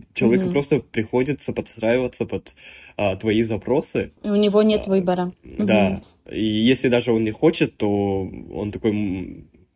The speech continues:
Speaker 1: блин, ему придётся согласиться, да? Ну, например,
Speaker 2: Мгм.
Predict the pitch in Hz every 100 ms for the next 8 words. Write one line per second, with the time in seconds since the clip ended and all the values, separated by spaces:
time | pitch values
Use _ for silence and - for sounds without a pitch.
0 | - 110 104 98 110 117 120 107 - 107
1 | 95 95 - 95 98 101 160 _ _ _
2 | - 147 135 127 139 143 - _ _ -
3 | 220 247 233 208 214